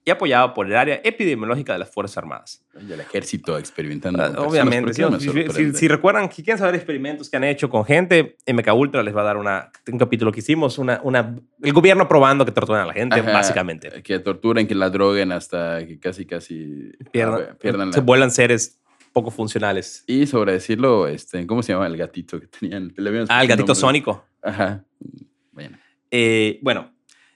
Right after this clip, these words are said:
Speaker 1: ¿cómo sucedió todo esto?
Speaker 2: En la, en la escuela aceptaban de manera preferencial a niños con retraso mental que eran portadores de hepatitis cuatro y se inocularon cientos de niños para que la contrajeran. O sea, como que
Speaker 1: Inocular es...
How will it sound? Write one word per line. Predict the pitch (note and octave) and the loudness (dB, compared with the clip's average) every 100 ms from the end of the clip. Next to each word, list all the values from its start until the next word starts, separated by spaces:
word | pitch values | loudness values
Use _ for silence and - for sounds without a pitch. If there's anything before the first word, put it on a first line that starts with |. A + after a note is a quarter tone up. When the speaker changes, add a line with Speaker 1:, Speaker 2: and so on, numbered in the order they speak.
| _ _ _ - | _ _ _ 0
Speaker 1:
¿cómo | G#3+ A#3 | 6 6
sucedió | D#3+ C3 C3+ B2 | 6 0 0 2
todo | B2 | 0
esto? | F#2 - _ _ _ _ _ _ _ _ _ - | -2 -10 _ _ _ _ _ _ _ _ _ -2
Speaker 2:
En | A2 | 0
la, | A2 A2 | 2 2
en | A2+ | 0
la | A2 | 0
escuela | - B2+ C3 | 0 0 0
aceptaban | B2 G2+ - A2 A#2 G#2+ | -2 -4 2 2 4 2
de | F#2+ | 0
manera | F#2 F#2 G2+ G2+ | -2 -2 0 -2
preferencial | F2+ F2 F2+ F2 E2+ G2 D3 | -4 -10 -8 -8 -4 -2 -2
a | B2 | -2
niños | F2+ F#2+ F#2+ | -4 -4 -4
con | F2+ | -8
retraso | D#2+ D#2+ E2+ E2+ F2+ | -8 -8 -6 -6 -6
mental | E2 E2 G2 B2+ - _ | -10 -8 -6 -8 -10 _
que | F#2+ | -4
eran | F2+ | -4
portadores | F2+ C#3+ F3 A#2+ F#2+ G2+ | 0 0 0 -2 -2 -4
de | E2+ | -6
hepatitis | D#2 D#2 D#2+ D#2 | -10 -14 -14 -20
cuatro | - F2+ D#2+ A2+ - _ _ _ | -6 -6 -4 -8 -10 _ _ _
y | A2+ B2+ - | -2 -2 -2
se | G#2+ | -2
inocularon | G2 F#2+ - G2+ G2+ G#2+ | 0 -2 -2 -2 0 -4
cientos | - G2+ F#2+ F#2+ | -4 -6 -4 -6
de | F2 | -4
niños | F2+ F#2+ G2 | -4 -2 -4
para | - F#2+ F#2+ E2+ | -6 -4 -4 -6
que | F2+ | -8
la | F2 E2+ - | -6 -8 -10
contrajeran. | - D#2+ D2+ D2 C#2+ - C2+ - - | -10 -10 -10 -14 -14 -16 -16 -16 -18
O | |
sea, | - G2 | -4 -2
como | G2 A2 | 0 -2
que | A2+ A2 - | 0 0 4
Speaker 1:
Inocular | F#3+ F#3 F3+ G3 G#3+ | 4 8 8 8 6
es... | F#3 E3+ - | 2 0 -8